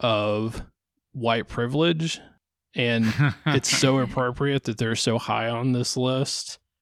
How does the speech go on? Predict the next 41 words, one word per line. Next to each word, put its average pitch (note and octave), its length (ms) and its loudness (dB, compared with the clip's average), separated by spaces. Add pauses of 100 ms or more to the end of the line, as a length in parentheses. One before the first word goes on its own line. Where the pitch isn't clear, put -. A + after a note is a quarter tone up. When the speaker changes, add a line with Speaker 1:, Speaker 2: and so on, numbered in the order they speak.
(460)
Speaker 1:
And, C#3 200 4
like, C#3 200 4
you E3+ 80 6
just F3+ 260 8
Speaker 2:
Yeah. D3+ 140 6
Speaker 1:
look - 220 8
at B2 320 2 (480)
the C#3 100 4
white A#2+ 300 2
people B2 380 4
versus G#2+ 840 -4 (580)
black B2+ 360 6
and B2 100 6
other A2 220 4
minorities G#2 680 0
on G#2 140 0
this G2+ 200 0
list, G2+ 440 2
and, A2 180 0
like, G2+ 380 -4 (100)
so - 160 -6
you, A2 180 -2
you B2 160 -2
know, A2+ 100 2
you A2 160 4
have A#2 260 0
The G#2+ 100 -2
Strokes, G#2+ 560 -2
who A#2 180 2
are, F#2+ 440 -4 (340)
at B2 80 -4
least B2+ 260 4
some B2 180 4
of B2+ 120 4
them, C3 340 4
their A2 160 4
parents G#2 500 0
are G#2 100 2
record G2+ 360 0
industry G2+ 480 -2
people. - 640 -4